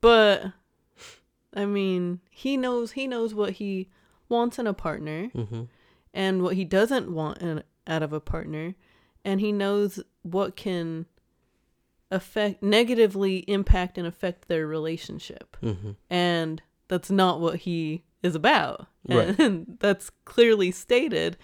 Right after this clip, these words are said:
Speaker 1: in what he said.
Speaker 2: Do you think that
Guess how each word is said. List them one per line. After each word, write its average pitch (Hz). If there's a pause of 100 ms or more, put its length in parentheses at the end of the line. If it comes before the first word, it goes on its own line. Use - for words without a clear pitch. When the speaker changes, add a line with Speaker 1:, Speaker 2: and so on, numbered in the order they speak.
(240)
Speaker 1:
in 185
what 175
he 170
said. - (1000)
Speaker 2:
Do 131
you 117
think 143 (120)
that 104